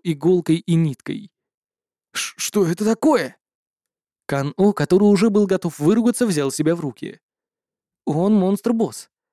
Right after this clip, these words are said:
Кроме того, он был действительно известным целителем. Другими словами, не будет ли он достаточно полезен, чтобы взять его с собой? «Хм. Ты умеешь драться?» спросил Кано, меняя тему разговора. «Да, моя некромантия лучше, чем обычная некромантия.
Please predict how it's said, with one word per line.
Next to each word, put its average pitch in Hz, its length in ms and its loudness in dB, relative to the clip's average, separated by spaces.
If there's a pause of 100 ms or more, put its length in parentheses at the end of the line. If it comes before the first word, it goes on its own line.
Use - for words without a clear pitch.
(140)
Кроме 180 240 2
того, 156 280 0
он 190 160 0
был 233 160 2
действительно 196 560 0
известным 156 360 -4
целителем. 214 540 -4 (480)
Другими 214 380 4
словами, 202 480 -2 (160)
не 185 200 4
будет 294 300 6
ли 233 80 4
он 208 120 4
достаточно 175 500 -2
полезен, 196 380 2
чтобы 156 260 -2
взять 143 300 -4
его 170 140 2
с - 40 -4
собой? 220 480 -4 (800)
«Хм. 175 220 -4 (800)
Ты 151 80 0
умеешь 220 360 2
драться?» 196 460 -6 (300)
спросил 147 460 -2
Кано, 143 320 -2
меняя 170 340 0
тему 180 240 -2
разговора. 180 560 -2 (840)
«Да, 220 480 0 (260)
моя 269 340 0
некромантия 220 720 2
лучше, 226 420 2
чем 170 180 -2
обычная 165 480 0
некромантия. 160 800 -4